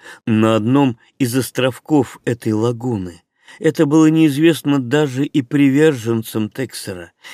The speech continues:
Еще никогда никого, не принявшего в Блокгаузе занятым им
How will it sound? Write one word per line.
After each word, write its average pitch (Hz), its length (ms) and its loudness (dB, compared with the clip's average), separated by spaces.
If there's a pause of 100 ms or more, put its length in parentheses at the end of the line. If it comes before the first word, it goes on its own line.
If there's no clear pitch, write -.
Еще 127 280 -2
никогда 135 920 0 (220)
никого, 143 880 2 (280)
не 139 180 2
принявшего 139 800 0
в 104 100 -6
Блокгаузе 117 840 0 (160)
занятым 120 680 -2
им 135 280 0